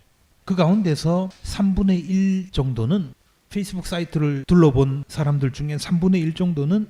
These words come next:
자기 자신에 대해서 불만족을 느낀다는 겁니다. "내 인생은 이게 뭐지?" 그런 생각을 한다는 거죠. 이것도 제가 직접 본 거는 아닌데요. 어떤 사람이 페이스북을 보다가 응급실에 실려갔답니다.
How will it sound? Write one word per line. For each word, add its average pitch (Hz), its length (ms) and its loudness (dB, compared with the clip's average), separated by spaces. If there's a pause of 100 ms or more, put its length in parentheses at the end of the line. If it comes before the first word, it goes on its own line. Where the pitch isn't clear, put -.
자기 156 260 0
자신에 196 440 -2
대해서 139 600 -4 (180)
불만족을 180 640 -6
느낀다는 101 640 -8 (140)
겁니다. 92 500 -12 (520)
"내 127 100 -6
인생은 127 420 -6
이게 107 180 -8
뭐지?" 98 420 -8 (380)
그런 113 200 -4
생각을 101 360 -4
한다는 104 380 -4
거죠. 92 320 -14 (840)
이것도 120 260 -6
제가 123 220 -4
직접 - 360 -4
본 110 160 -6
거는 104 260 -2
아닌데요. 98 560 -2 (300)
어떤 143 260 -2
사람이 131 340 -2
페이스북을 127 640 -4
보다가 120 440 -6 (340)
응급실에 131 540 -2
실려갔답니다. 85 960 -8